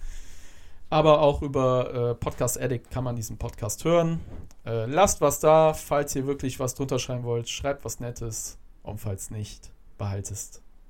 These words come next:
behält ihr das einfach für euch. Ne? Und das habe ich übernommen, auch von Podcaster, diesen Satz so. Falls ihr eine Rezension da sein, da habt, dann, be-, dann lässt eine da und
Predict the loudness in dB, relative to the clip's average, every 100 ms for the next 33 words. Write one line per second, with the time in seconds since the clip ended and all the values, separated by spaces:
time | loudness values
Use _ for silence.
0 | -20 -12 -8 -8 -8 -10 -10 -12 -12 -12
1 | -12 -14 -14 -16 _ -20 -4 -2 -2 -4
2 | -8 -16 -20 -20 -20 -20 -20 -20 -20 -20
3 | -20 _ -20 -20 _ _ _ _ -10 -10
4 | -12 -12 -12 -10 -12 -6 -4 -4 -6 -6
5 | -4 -2 -4 -6 -6 -4 -4 -8 -8 -8
6 | -8 -6 -8 -10 -14 -18 -10 -6 -6 -6
7 | -6 -6 -6 -12 -20 -20 -20 -20 -20 -6
8 | -4 -2 -4 -4 -6 -6 -4 -4 -4 -4
9 | -6 -6 -8 -8 -12 -20 -20 -16 -6 -4
10 | -4 -6 _ -12 -8 -6 -8 -10 -14 -12
11 | -10 -10 -14 -16 -20 -16 -6 -6 -6 -10
12 | -6 -4 -6 -8 -12